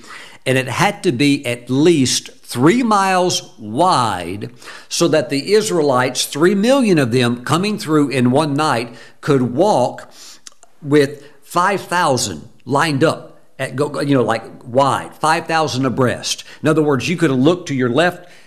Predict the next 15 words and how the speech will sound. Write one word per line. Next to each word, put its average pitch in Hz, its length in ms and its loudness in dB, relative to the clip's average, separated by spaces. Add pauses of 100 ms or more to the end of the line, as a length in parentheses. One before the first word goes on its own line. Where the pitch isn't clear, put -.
(120)
uh, 120 340 2
you 151 100 0
could 156 120 2
have 135 60 0
looked 165 260 0
over 135 200 0
this 170 240 0
way, 180 340 2 (140)
you 120 80 -4
got 131 200 2
twenty-five 160 540 0
hundred 143 320 -4
people 147 280 -2
this 180 260 0
way, 180 300 0